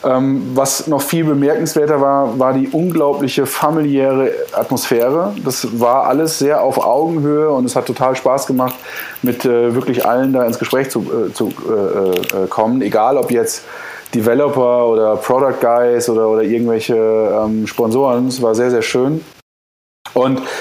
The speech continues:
das fand ich wirklich beeindruckend und dass man, und das finde ich immer sehr schön, weil ich bin ja so, ich bin ja so klassisch so Produkt-, äh, Mensch und, äh, mag es immer, wenn man direkt an Produkten arbeitet.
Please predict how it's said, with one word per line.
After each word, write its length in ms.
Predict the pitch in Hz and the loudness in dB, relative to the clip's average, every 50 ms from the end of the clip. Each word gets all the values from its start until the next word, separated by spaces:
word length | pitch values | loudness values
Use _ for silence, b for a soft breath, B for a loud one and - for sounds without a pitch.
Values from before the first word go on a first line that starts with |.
| B B | B B
das 140 | 131 139 - | 0 0 2
fand 180 | 151 151 151 | 2 2 2
ich 100 | 147 123 | 2 2
wirklich 240 | 139 156 160 160 139 | 0 0 0 0 0
beeindruckend 680 | 147 160 110 131 147 170 170 165 175 165 - 175 - - | 2 2 2 4 2 2 2 0 0 0 0 -2 0 0
und 320 | 185 202 240 277 277 - B B B B B B B B B B | 2 2 2 0 -2 -6 B B B B B B B B B B
dass 140 | 151 143 143 | 0 0 2
man, 320 | 160 147 143 143 143 143 139 - - - - | 2 2 2 2 0 0 -2 -6 -10 -6 -2
und 100 | 131 131 | 0 0
das 120 | 139 139 | 2 2
finde 120 | 196 196 180 | 2 2 2
ich 60 | 156 | 2
immer 160 | 143 135 131 | 2 2 2
sehr 80 | 135 120 | 2 2
schön, 200 | - 185 175 147 | 2 2 2 2
weil 120 | 123 123 | 2 2
ich 60 | 123 | 2
bin 100 | 135 147 | 2 2
ja 40 | 143 | 2
so, 80 | 135 131 | 2 2
ich 140 | 131 135 135 - | 0 0 0 0
bin 100 | 147 147 | 0 2
ja 140 | 143 135 | 2 2
so 180 | 131 139 135 131 | 2 2 2 0
klassisch 460 | 123 - 151 147 151 156 151 - - | 0 0 0 0 0 0 -2 -4 -2
so 160 | - 151 143 | -2 0 0
Produkt-, 560 | 135 - 143 139 151 160 - - - - - - | 0 0 0 0 0 -2 -4 -6 -10 -8 -4 -2
äh, 400 | 151 143 143 143 143 143 139 123 127 131 127 131 127 127 131 123 127 139 139 143 | 0 2 2 2 2 2 2 0 0 0 -2 -2 -2 -4 -4 -6 -8 -10 -6 -2
Mensch 440 | 143 143 147 165 175 170 - - | 0 0 2 0 0 -2 -2 -2
und, 280 | 151 127 135 131 123 - | 0 0 0 0 -2 0
äh, 40 | 135 | 0
mag 400 | 123 127 127 127 131 135 139 143 | 0 2 2 2 2 0 0 0
es 100 | 147 131 | 0 0
immer, 160 | 131 139 131 123 | 0 0 0 2
wenn 80 | 127 127 | 2 2
man 280 | 127 123 123 110 107 | 2 0 0 -2 -2
direkt 240 | 110 120 120 127 127 135 | -2 0 -2 0 0 -2
an 100 | 123 113 | -2 0
Produkten 320 | 127 131 151 147 - - | -2 -2 -2 -2 -2 -2
arbeitet. 560 | 87 92 104 107 107 107 113 - 147 147 147 | 0 0 0 2 2 0 0 0 -2 -4 -4